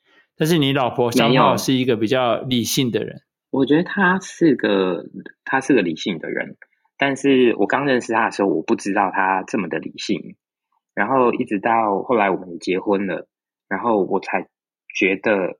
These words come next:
Speaker 2: 我非常肯定她是一个理性的人。那她有很多，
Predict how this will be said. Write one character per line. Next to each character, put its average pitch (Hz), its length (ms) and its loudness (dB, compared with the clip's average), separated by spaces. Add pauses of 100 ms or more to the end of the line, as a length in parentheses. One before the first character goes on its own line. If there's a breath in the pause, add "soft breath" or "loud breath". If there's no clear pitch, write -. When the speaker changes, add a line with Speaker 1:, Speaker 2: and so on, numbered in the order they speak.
Speaker 2:
我 98 120 -2
非 - 140 -4
常 107 180 -2
肯 87 180 -6
定 101 160 -2
她 107 120 -6
是 113 140 -4
一 - 20 0
个 95 80 0
理 - 140 -6
性 - 240 -6
的 - 80 -12
人。 - 300 -14 (680 loud breath)
那 120 500 0 (120)
她 123 320 0
有 98 300 0
很 90 260 -6
多， 110 460 0